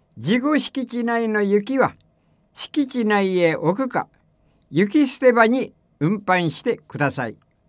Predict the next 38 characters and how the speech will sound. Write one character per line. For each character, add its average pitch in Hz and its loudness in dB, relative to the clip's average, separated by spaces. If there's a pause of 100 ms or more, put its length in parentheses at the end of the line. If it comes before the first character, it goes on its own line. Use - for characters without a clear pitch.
(1300)
三、 208 0 (680)
ご 160 2
自 277 2
宅 247 0
前 214 2
か 135 -4
ら 135 0
道 240 0
路 170 2
ま 151 0
で 147 0
の 131 -4
除 135 -4
雪 233 -2
に 220 -4 (120)
ご 156 -2
協 190 -2
力 160 -2
く 127 -10
だ 131 -4
さ 107 -8
い。 98 -16 (2000)
除 185 2
雪 294 -2
作 254 0
業 139 -2
は 127 -4
大 160 2
型 262 0
の 214 0
機 - -14
械 190 0
で 160 0
行 160 0 (100)
っ 165 0
て 143 -8
お 123 -4
り、 110 -12